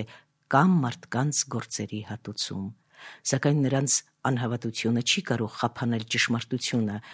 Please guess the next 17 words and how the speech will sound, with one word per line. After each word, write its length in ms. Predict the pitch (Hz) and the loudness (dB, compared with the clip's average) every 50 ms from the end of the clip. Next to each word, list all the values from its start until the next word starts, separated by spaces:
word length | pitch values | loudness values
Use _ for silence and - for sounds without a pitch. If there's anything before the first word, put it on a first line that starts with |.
| - _ | -20 _
որի 200 | _ 123 120 123 | _ -2 -2 0
մասին 400 | 120 120 113 107 - - 208 202 | 0 0 2 2 2 4 4 4
նաև 380 | 170 131 113 113 120 135 135 - - - - | 4 2 0 0 -2 -2 -4 -6 -12 -18 -4
մարդու 480 | - 120 123 123 - - - - - 127 123 - _ | 0 2 2 2 0 -4 -8 -4 -2 -2 -2 -2 _
խոսքն 500 | - - - 170 170 - - - - 123 | -14 0 2 4 4 4 2 2 -2 -4
է 60 | 110 | -4
վկայում, 540 | 104 - 113 110 - 110 107 104 104 104 104 101 - - - - _ | -4 -4 -8 -6 -4 -4 -4 -2 -4 -4 -6 -6 -8 -14 -20 -20 _
և 200 | _ 135 127 - | _ -2 -2 -2
խելագարություն 920 | - - 135 131 131 131 127 139 139 139 151 151 - - - 214 208 190 | -2 -2 0 0 0 0 0 0 0 2 2 2 2 4 6 6 6 6
է 120 | 143 120 101 101 - - - - _ _ _ | 4 2 0 -2 -8 -16 -20 -20 _ _ _
ընդդեմ 500 | 135 143 139 131 123 120 135 131 127 120 | 2 4 4 4 2 2 2 2 2 2
սեփական 580 | - - - 123 - - 127 - - 120 117 | 2 2 0 0 -2 -4 -6 -4 -2 -2 -2
ճանաչման 640 | 110 - 120 113 113 113 - - - 117 113 113 110 | 0 0 0 0 0 -2 -2 -2 -2 -2 -2 0 -2
մարտնչելը, 800 | 113 113 - _ - 113 113 107 - - 110 110 107 107 104 104 - - _ _ _ _ | -2 -4 -6 _ -4 -4 -2 -2 -2 -2 -2 -4 -4 -6 -10 -10 -12 -18 _ _ _ _
ըստ 360 | - 151 - - - - 117 | 0 2 2 2 0 -2 -4
այսմ, 460 | 110 110 110 - - - 107 95 95 104 - _ _ _ _ _ - | -8 -4 0 0 0 0 0 -2 -6 -10 -12 _ _ _ _ _ 2
միթե 380 | 214 247 240 - - 117 110 | 4 4 2 0 -4 -4 -4